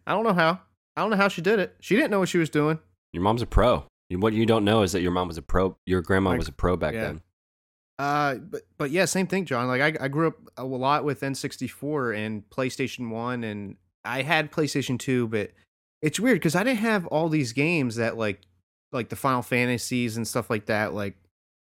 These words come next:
Speaker 1: for PlayStation one, you know, I, I played Siphon Filter. That was a big, uh, shooting influence to me. That's probably why I like the third-person shooters, is because I was playing games like that. I don't even remember if that was third person. I think it was third person.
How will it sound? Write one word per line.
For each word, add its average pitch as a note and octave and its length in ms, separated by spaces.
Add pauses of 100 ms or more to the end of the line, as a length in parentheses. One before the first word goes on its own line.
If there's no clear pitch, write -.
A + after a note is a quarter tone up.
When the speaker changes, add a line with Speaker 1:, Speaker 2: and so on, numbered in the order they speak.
Speaker 1:
for C3+ 80
PlayStation D#3 560
one, C3 220
you B2 80
know, B2 60
I, A2 240
I G#2 60
played A2+ 300
Siphon A#2+ 440
Filter. A2+ 420
That A2 120
was A#2 140
a A2+ 40
big, A2 380 (580)
uh, G#2+ 380
shooting A#2+ 480
influence A2+ 560
to A2+ 80
me. A2+ 200
That's A2+ 160
probably D3 200
why C3+ 200
I A#2+ 160
like A#2 360
the A2 100
third-person C3+ 640
shooters, A#2+ 460
is G#2 180
because A2 540 (720)
I A#2 40
was A#2+ 120
playing B2 260
games A2 260
like G2+ 180
that. G#2+ 360 (1080)
I - 40
don't G#3 120
even G#3 120
remember C#3 280
if B2 100
that G2+ 160
was A2 260
third F#2 220
person. F#2 240
I - 80
think C4 200
it C4 120
was C3 240
third G2 280
person. F2+ 500